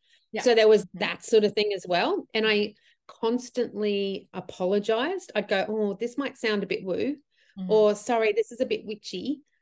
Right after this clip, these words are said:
Speaker 2: It was constantly apologizing for, until I actually did a session with a man one day. And he said to me,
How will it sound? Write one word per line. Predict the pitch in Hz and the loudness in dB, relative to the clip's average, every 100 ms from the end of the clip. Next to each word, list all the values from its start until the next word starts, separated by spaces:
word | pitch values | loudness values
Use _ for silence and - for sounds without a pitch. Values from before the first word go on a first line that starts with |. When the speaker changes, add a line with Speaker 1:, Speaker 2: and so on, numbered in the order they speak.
| _ | _
Speaker 2:
It | 247 | 0
was | 254 | 0
constantly | - - 240 240 - - 196 | -2 -2 -2 0 -4 -4 -4
apologizing | 180 190 180 185 180 160 - 185 190 | -4 -2 -2 -2 -4 -6 -8 -8 -8
for, | 175 190 - - | -4 -6 -8 -4
until | 226 214 247 233 | -4 2 4 4
I | 208 | 2
actually | 208 262 - 240 | 0 -4 -2 0
did | 214 196 | 0 -4
a | |
session | 185 202 196 196 | -4 -4 -4 -6
with | 180 | -6
a | 165 | -6
man | 170 180 220 247 | -4 0 0 0
one | 175 156 | 0 -2
day. | - - - 262 _ - _ - | -4 -4 -6 -8 _ -20 _ -2
And | 226 | 2
he | 233 | 2
said | 233 226 | 2 0
to | 226 | 0
me, | 214 | -2